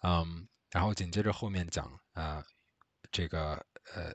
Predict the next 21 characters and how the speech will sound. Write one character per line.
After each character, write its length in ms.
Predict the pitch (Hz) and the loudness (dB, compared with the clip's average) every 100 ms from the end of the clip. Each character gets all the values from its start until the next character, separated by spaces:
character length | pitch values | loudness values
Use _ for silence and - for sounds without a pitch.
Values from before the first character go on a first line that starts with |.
| - | -2
另 160 | 113 107 | 2 6
外 180 | 98 | 8
两 180 | 87 80 | 8 4
个 100 | 82 | 0
人， 200 | 82 87 - - - _ | -2 -4 -8 -18 -18 _
这 160 | - 82 | -2 0
个 280 | 80 80 80 _ | 0 -2 -6 _
约 120 | - 98 | 4 6
翰 260 | 104 95 - | 8 4 0
还 160 | - | -4
有 140 | 92 85 | -4 -2
这 160 | 87 | -2
个 140 | 80 80 | -2 0
雅 140 | 82 - | 0 0
各， 180 | - 101 _ _ - | -2 -2 _ _ -6
他 140 | 90 | -4
们 100 | 82 | -2
也 100 | 76 | -4
是 120 | 76 | -4
渔 180 | 80 78 | -6 -8
民， 180 | 78 | -8